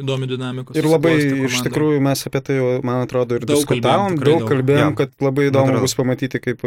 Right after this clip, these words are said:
Speaker 2: kaip, kaip, kaip Q B atrodys kitą sezoną, ar jisai išmoks mėtyti,
Speaker 1: <laughs>
Speaker 2: jeigu išmoks, tai wow.
Speaker 3: Turbūt
Speaker 2: Nu,
Speaker 3: aš,
Speaker 2: turėtų būt gerai.
Speaker 3: aš tai sakyčiau, kad, nu, galima turbūt sakyti, kad, e, jis yra, kad Jacksonas, ne?
Speaker 2: Taip.
Speaker 3: Aš bijau kartais sumaišyt Watsonus, Jacksonus.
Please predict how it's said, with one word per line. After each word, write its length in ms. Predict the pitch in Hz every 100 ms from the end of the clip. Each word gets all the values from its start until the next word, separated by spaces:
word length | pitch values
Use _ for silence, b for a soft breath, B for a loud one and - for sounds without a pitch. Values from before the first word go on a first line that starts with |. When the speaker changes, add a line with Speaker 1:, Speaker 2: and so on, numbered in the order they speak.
| 120 117
Speaker 2:
kaip, 160 | 120 _ _ -
kaip, 140 | 123 _ _
kaip 220 | 131 127
Q 100 | -
B 60 | 127 127
atrodys 360 | 127 127 117 -
kitą 180 | 135 107
sezoną, 380 | 98 110 143
ar 60 | 139
jisai 220 | 127 135
išmoks 400 | 123 131 123 - -
mėtyti, 480 | 120 135 139 - 123
Speaker 1:
<laughs> 100 | 127
Speaker 2:
jeigu 160 | 127
išmoks, 480 | 117 - 110 151 -
tai 100 | -
wow. 320 | 113 92 85 90 B B _
Speaker 3:
Turbūt 340 | 151 151 220
Speaker 2:
Nu, 80 | 147
Speaker 3:
aš, 120 | 185 180
Speaker 2:
turėtų 240 | 160 160
būt 140 | 156 -
gerai. 280 | 143 131 127 _ -
Speaker 3:
aš 160 | 151
tai 100 | -
sakyčiau, 420 | 180 180 196 190 180
kad, 180 | 160
nu, 180 | 175 175
galima 340 | 156 185 269 202
turbūt 260 | 131 113 -
sakyti, 400 | 110 117 110 110
kad, 200 | 107 98 _ -
e, 260 | 104 98 95
jis 120 | 92 -
yra, 220 | 104 95 b b b b 104
kad 140 | 107 - _ _
Jacksonas, 560 | 117 156 185 110 92 -
ne? 160 | 175 _ _ _
Speaker 2:
Taip. 200 | 165 151 _ - _ 110 104 -
Speaker 3:
Aš 200 | 131 -
bijau 340 | 123 135 151
kartais 360 | 139 127 120 113
sumaišyt 360 | 120 117 113 127
Watsonus, 480 | 127 127 135 120 113
Jacksonus. 460 | 127 120 131 117